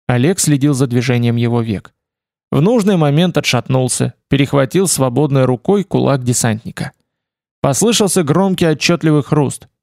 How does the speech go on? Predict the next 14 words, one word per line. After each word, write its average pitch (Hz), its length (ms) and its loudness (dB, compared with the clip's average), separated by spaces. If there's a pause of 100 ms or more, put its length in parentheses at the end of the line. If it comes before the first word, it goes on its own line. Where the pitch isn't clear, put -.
Десантник 151 760 0
дико 131 360 0
закричал. 135 640 -2 (760)
Кости 170 400 0
грубо 156 380 2
сломанной 156 520 2
кисти 180 400 0
прорвали 143 540 0
мясо, 143 480 0 (280)
торчали 156 480 0
зазубренными 135 680 2
краями. 127 600 -2 (800)
Олег 220 280 -2
отпустил, 190 640 0